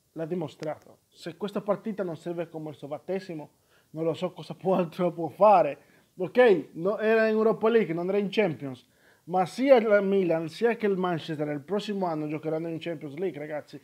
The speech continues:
Ripeto, sono le due del, eh, le due prime de-, de-, de-,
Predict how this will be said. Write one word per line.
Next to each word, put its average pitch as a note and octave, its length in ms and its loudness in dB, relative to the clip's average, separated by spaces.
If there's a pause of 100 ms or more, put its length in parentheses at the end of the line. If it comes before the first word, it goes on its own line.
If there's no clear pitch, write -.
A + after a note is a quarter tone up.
(260)
Ripeto, F3+ 420 2
sono F3+ 200 -4
le G3+ 140 0
due F#3+ 360 0
del, F3+ 160 -4
eh, D3+ 320 -6
le F3 160 -4
due G3+ 160 -2
prime G#3+ 300 -2
de-, E3 220 -6
de-, D#3+ 120 -10
de-, D3+ 280 -8